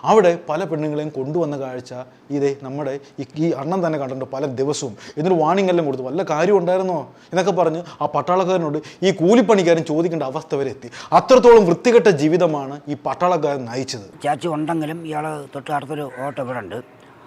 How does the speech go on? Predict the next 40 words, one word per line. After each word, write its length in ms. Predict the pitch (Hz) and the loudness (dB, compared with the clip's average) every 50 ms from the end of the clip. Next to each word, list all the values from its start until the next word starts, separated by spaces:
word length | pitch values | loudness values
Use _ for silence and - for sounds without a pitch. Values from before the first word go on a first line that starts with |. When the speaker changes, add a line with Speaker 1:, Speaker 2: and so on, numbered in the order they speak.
| - - - - - | -20 -20 -20 -20 -14
Speaker 2:
അവിടെ 160 | - 127 143 147 | -8 -6 -4 -2
ഇയാൾ 140 | 143 143 143 143 | -2 -2 -2 -2
ഒരു 80 | 139 139 135 | -2 0 0
ആഴ്ചയിൽ 280 | 135 147 147 147 156 147 139 | 0 0 -2 -2 -2 -2 0
ആറ് 80 | 143 147 | -2 -2
ദിവസം 140 | 139 139 139 | -4 -6 -6
ഉണ്ടെങ്കിൽ 220 | 139 143 139 135 123 | -6 -6 -4 -4 -2
ആറ് 100 | 123 147 151 | -2 -2 -4
ദിവസവും 240 | 131 - - 139 147 143 | -6 -8 -10 -10 -10 -10
പെമ്പിളുടെ 280 | 127 123 131 131 123 - 123 | -10 -10 -10 -10 -10 -10 -10
കൂടെ. 100 | 120 117 | -12 -10
ഇന്നൊന്നും 340 | 110 143 165 165 165 170 165 139 | -6 -4 -2 -2 0 0 -2 -2
അല്ല, 240 | 131 131 120 113 117 - - - - - - - - - - - - - - - - | -2 -2 -4 -4 -4 -6 -14 -20 -20 -20 -20 -20 -20 -20 -20 -20 -20 -20 -14 -10 -6
എൻ്റെ 140 | 127 147 160 | -4 -2 -2
ഒരു 80 | 160 135 | -2 0
പതിനെട്ടാമത്തെ 560 | 139 143 156 160 151 165 160 160 165 147 - 147 | 0 0 0 2 2 4 4 4 2 0 -4 -6
വയസ്സ്, 180 | 143 143 123 139 | -6 -6 -6 -6
എനിക്ക് 160 | 143 139 151 147 135 | -6 -6 -4 -4 -4
അമ്പത്തിമൂന്ന് 440 | 143 156 160 - 156 151 151 143 123 117 | -4 -4 -6 -6 -6 -6 -6 -6 -6 -6
വയസ്സായി. 340 | 131 139 120 131 110 85 - - - - - - - - - - - - - | -6 -8 -8 -8 -8 -8 -10 -14 -20 -20 -20 -20 -20 -20 -20 -20 -20 -12 -6
ഈ 40 | 120 143 | -6 -4
എൻ്റെ 140 | 139 147 117 127 | -4 -2 -2 -2
പതിമൂന്ന്, 320 | 127 135 151 165 175 175 143 | 0 0 0 0 0 0 0
പതിനെട്ടാമത്തെ 560 | 143 135 156 175 185 - 190 185 185 175 180 170 202 | 0 0 0 0 0 2 2 2 2 0 0 0 0
വയസ്സോട് 280 | 208 170 139 175 170 170 | 0 -2 -2 -6 -4 -2
ഞാൻ 80 | 160 156 151 | -2 0 0
കാണാൻ 120 | 147 156 151 | 0 0 0
പഠിക്കണം 240 | 147 143 143 135 127 127 | -2 -4 -4 -4 -4 -2
ഇയാളെ, 240 | 131 131 131 127 127 - - - - - - - - 131 | 0 0 0 0 0 -2 -8 -14 -16 -16 -16 -16 -12 -10
ഈ 100 | 139 139 | -6 -4
ലവേഴ്സും. 320 | 139 131 127 127 113 104 113 110 | -4 -2 -2 -4 -6 -8 -10 -12
പിന്നെ 160 | 127 156 175 | -12 -10 -8
ഇയാളെ 180 | 175 170 175 196 196 | -8 -6 -6 -6 -6
കോടി 180 | 185 185 185 190 | -6 -6 -6 -6
കണക്കിന് 220 | 185 185 190 202 190 180 | -6 -6 -4 -2 0 0
ആസ്തിയുള്ളേ 400 | 180 180 - - 190 175 175 170 170 | 0 0 -2 -4 -4 -2 -2 -4 -4
കൊണ്ട് 180 | 170 170 170 - - - - - - - - - - - - - - - - | -6 -6 -8 -10 -12 -16 -20 -20 -20 -20 -20 -20 -20 -20 -20 -20 -14 -8 -4
പല 100 | 170 202 190 | -2 -2 -2
മകളും 180 | 190 185 180 135 | -2 -2 -2 -2
ചാച്ചി 240 | 156 160 185 170 180 | -2 -2 -2 -2 -4